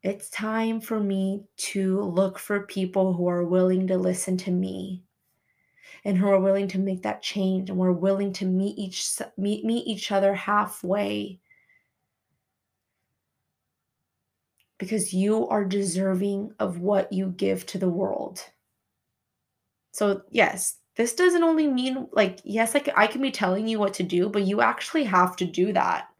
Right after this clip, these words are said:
You know, you actually have to meet those people the halfway. And when you do it and you put yourself out there and you've tried and you asked and you've communicated, then I think,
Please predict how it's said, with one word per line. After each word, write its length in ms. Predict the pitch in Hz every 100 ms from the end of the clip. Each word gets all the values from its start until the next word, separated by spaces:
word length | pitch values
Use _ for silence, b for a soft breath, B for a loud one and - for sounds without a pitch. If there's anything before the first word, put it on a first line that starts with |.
| b b b b -
You 100 | 180
know, 180 | 170
you 140 | 196 214
actually 260 | 220 -
have 120 | 262 262
to 100 | 214
meet 320 | 190 202 202
those 160 | 202
people 260 | 202 180 180
the 80 | 175
halfway. 520 | 185 185 - - 127
And 140 | 180
when 140 | 185 202
you 140 | 247
do 320 | 214 196 185
it 240 | 214 269 - B B B B
and 120 | 208 208
you 120 | 214
put 340 | - 226 226
yourself 480 | 240 233 220 202 185
out 200 | 196 190
there 120 | 185
and 140 | 180 196
you've 180 | 190
tried 680 | - - 202 190 196 196 185
and 200 | 180 185
you 220 | 202 220 -
asked 440 | 208 208 208 - 202
and 200 | 190 185
you've 220 | 190 185
communicated, 920 | - 220 220 226 - 196 - - - _ _ _ _ _ _ _ _ _ _ _ _ _ _ _ _ _ _ _ _ _ _ _ _ _ _ _ _ _ _ _ _ _ _ _ _ _ 202
then 240 | 185 220
I 100 | 277
think, 480 | 277 277 262 -